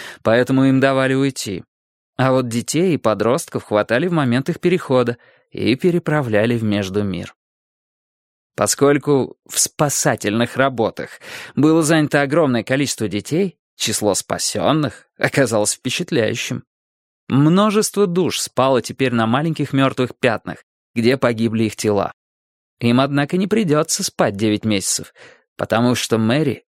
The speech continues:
разработала план, как использовать ту самую злую силу, что преследовала ее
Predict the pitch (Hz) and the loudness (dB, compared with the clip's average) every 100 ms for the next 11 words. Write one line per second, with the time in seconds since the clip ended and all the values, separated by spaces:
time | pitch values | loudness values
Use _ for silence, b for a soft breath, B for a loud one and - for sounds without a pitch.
0 | _ 139 143 135 135 139 131 131 127 - | _ 2 4 2 2 0 -2 -2 -2 -2
1 | 143 135 90 - _ B B B - 196 | 0 0 -4 -10 _ B B B -6 -4
2 | 196 160 - - 156 98 92 - 107 - | 0 0 0 2 2 2 -4 -4 -2 0
3 | 123 107 95 113 120 - - 151 208 - | 0 0 -2 0 0 0 0 0 0 -2
4 | - - 87 - 92 101 139 180 190 190 | -4 -4 -8 -2 0 0 0 0 0 -2